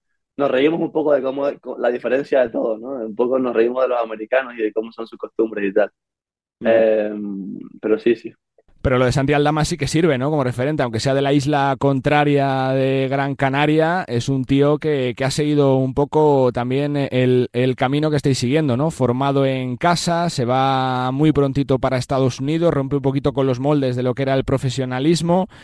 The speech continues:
Speaker 2: eh, cumple su sueño, derriba muros. El, lo que está haciendo sirve como ejemplo, como referente.
Speaker 1: Pues sí, porque además Santi, cuando se vino a Estados Unidos,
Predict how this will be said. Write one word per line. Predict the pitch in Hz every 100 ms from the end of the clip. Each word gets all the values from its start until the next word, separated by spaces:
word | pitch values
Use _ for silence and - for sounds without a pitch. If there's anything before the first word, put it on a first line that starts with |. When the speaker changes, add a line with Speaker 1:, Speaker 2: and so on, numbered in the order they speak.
| - -
Speaker 2:
eh, | 117 120 120 113
cumple | 151 147 147
su | 135 127
sueño, | 151 170 170 165 170 170 170 170 - _ _ _ _ _ _ _ _ _
derriba | - 131 139 147
muros. | 139 156 175 175 - -
El, | 107 107 107 107 110
lo | 120
que | 127
está | 156
haciendo | 143 170 160
sirve | 143 156 151
como | 147 143
ejemplo, | 147 170 151
como | 135 135
referente. | 135 139 156 143 135 _ _ _ _ _ _
Speaker 1:
Pues | 127 120 110
sí, | - 143 147
porque | 151 123 131
además | 120 120 135 135
Santi, | - 131 127 123 - - _
cuando | _ 120 113 110 107
se | - 110
vino | 117 127
a | 123 120 117
Estados | - - 120 120
Unidos, | 110 131 160